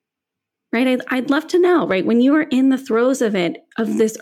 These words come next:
early motherhood postpartum period, what would have been helpful for you? What did you wish you would have seen but never received? Right? Were there any pieces of execution that got lost in the gifting?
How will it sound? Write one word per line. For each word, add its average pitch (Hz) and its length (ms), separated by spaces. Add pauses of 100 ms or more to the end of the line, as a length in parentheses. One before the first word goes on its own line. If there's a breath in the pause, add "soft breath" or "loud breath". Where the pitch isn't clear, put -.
early 240 300
motherhood 214 680
postpartum 214 720
period, 196 560 (380 loud breath)
what 285 220
would 202 200
have 233 160
been 214 140
helpful 202 420
for 190 160
you? 165 200
What 190 120
did 269 180
you 269 140
wish 208 320
you 226 120
would 202 120
have 185 140
seen 214 340
but - 180
never 202 380
received? 185 760 (1400 soft breath)
Right? 233 160
Were 240 100
there 240 180
any 277 180
pieces 247 360
of 226 180
execution 214 800
that 196 180
got 196 220
lost 190 460
in 214 140
the 202 60
gifting? 170 680